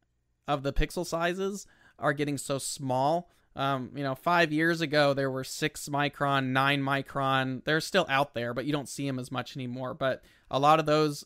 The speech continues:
paired on the back of really short focal length telescopes. You know, it looks super sharp, um, but all of 'em are undersampled. So if you blew that up really big,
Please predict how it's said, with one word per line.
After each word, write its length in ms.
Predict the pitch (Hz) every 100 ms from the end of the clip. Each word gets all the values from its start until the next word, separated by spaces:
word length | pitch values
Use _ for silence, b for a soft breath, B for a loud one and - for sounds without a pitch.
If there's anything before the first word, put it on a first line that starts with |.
| -
paired 300 | - 151 147
on 100 | 143
the 60 | 127
back 240 | 135 -
of 160 | 120 147
really 160 | 147
short 420 | - - 135 175
focal 320 | - 180 180 185
length 220 | 196 -
telescopes. 760 | 196 208 208 - 233 - - -
You 100 | 147
know, 160 | 131
it 80 | 131
looks 220 | 147 -
super 360 | - 233 214 160
sharp, 480 | - 202 190 196 - b b b b
um, 480 | 147 147 143 139 - -
but 160 | 143 156
all 180 | 170
of 80 | 170
'em 140 | 165 139
are 100 | 135
undersampled. 720 | 156 160 - 143 135 131 123
So 100 | 139
if 80 | 135
you 100 | 131
blew 320 | 123 143 175
that 200 | 165 156
up 160 | 147 143
really 240 | 143 151 135
big, 460 | - 139 175 175